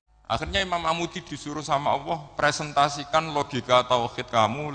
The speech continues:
lewat jalur matematika." Malaikat disuruh dengerin semua, "Isma'u ya malaikati." Ini mimpi, mimpinya wali. Terus Imam Amudi mulai mengajarkan,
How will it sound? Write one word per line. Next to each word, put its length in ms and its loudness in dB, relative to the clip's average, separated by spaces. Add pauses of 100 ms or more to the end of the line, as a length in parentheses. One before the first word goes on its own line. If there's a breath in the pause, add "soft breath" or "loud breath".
lewat 320 -2
jalur 240 0
matematika." 720 -4 (560)
Malaikat 480 -4
disuruh 320 -4
dengerin 400 -4
semua, 480 -8
"Isma'u 480 -4
ya 160 0
malaikati." 720 -4 (640)
Ini 240 -4
mimpi, 480 -8
mimpinya 480 -2
wali. 320 4 (1120)
Terus 160 -16
Imam 220 0
Amudi 420 -2
mulai 320 -4
mengajarkan, 760 -6